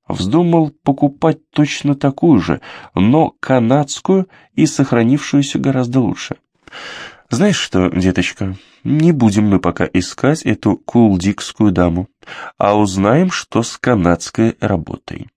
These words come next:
решил, узнав про такой сюрприз, Хинцберг. «Загляни-ка к Вирковсу, посмотри, может, что-то вроде подписи разглядишь.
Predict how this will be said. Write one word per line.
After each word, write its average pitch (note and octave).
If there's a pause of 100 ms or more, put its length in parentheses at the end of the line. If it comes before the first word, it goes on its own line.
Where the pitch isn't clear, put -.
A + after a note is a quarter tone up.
решил, - (280)
узнав D#2
про E2
такой -
сюрприз, G#2 (160)
Хинцберг. - (420)
«Загляни-ка A2+ (140)
к -
Вирковсу, - (280)
посмотри, G3 (460)
может, F#3+
что-то -
вроде C#3+ (180)
подписи B2+
разглядишь. G#2+